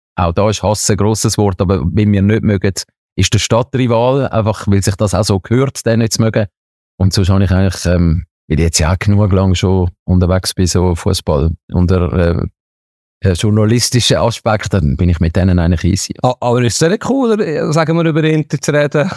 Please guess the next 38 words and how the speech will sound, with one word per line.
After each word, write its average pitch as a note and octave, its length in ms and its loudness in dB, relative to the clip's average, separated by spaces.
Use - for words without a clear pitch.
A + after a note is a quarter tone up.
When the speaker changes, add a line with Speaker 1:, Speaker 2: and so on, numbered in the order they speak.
Speaker 2:
als C#3 340 0
über C3+ 160 -2
ife F3+ 520 2
im A#2 280 0
Blue, D3+ 600 0
äh, C3 120 2
Roman, B2+ 300 0
du A2+ 140 0
Speaker 1:
Ja, G#2 140 2
nein, B2+ 220 0
jetzt C#3+ 120 -4
im A#2 140 2
Rahmen G#2 240 2
von F2+ 100 -2
der F2 100 0
Champions A2 360 0
League D3+ 140 0
natürlich D#3 340 -2
nicht. B2+ 300 -2
Es - 40 -20
gibt G#2+ 180 -2
keinen A#2 220 0
besseren A2 380 0
Abend, G#2 200 0
als F#2 120 0
wenn F#2+ 100 2
ein F2+ 80 2
Schweizer A2 280 0
Verein A2 260 0
dabei A#2 140 -2
ist. G#2 280 0
Und F2+ 100 0
ich F#2+ 120 0
mache G2+ 160 2
es - 100 -4
erst B2 280 -2
fünf B2 280 -2
Jahre. C3+ 280 0